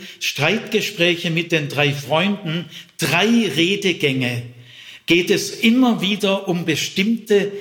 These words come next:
Themen. Die stehen dort im Mittelpunkt.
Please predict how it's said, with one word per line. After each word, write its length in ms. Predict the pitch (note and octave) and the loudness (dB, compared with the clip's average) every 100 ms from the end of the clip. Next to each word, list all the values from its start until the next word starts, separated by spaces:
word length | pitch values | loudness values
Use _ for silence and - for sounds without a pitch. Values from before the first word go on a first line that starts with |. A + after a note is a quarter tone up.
| - - | -12 -2
Themen. 720 | D3+ D#3 C#3 C3 G#2+ G#2 A2 - - - _ | 4 4 4 0 -2 -6 -12 -20 -20 -20 _
Die 80 | E3 | -2
stehen 360 | - F3 G#3 G#3 | 0 2 2 2
dort 240 | G3 F#3+ | 0 0
im 140 | G3 E3+ | -2 0
Mittelpunkt. 800 | E3 D#3+ - B2 A#2 - - | -2 -4 -2 -2 -2 -4 -14